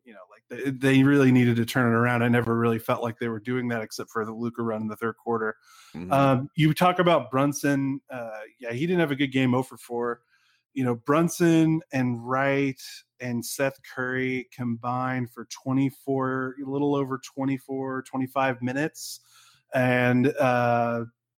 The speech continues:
Speaker 1: both Wright and Brunson are oh, you know, oh for from the floor. And there's a part of my brain that is like, "Hey,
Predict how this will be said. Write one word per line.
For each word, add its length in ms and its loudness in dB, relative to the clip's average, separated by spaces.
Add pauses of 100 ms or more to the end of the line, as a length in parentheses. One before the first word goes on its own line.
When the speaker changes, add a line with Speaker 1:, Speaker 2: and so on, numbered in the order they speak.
(400)
Speaker 1:
both 240 4
Wright 380 2
and 160 0
Brunson 560 0
are 380 -4
oh, 540 -2 (260)
you 100 -14
know, 140 -8
oh 140 0
for 200 0
from 220 2
the 80 2
floor. 480 -4 (500)
And 420 4
there's 220 2
a 80 2
part 340 2
of 100 2
my 140 4
brain 400 0
that 140 0
is 120 -6
like, 220 -4
"Hey, 380 -2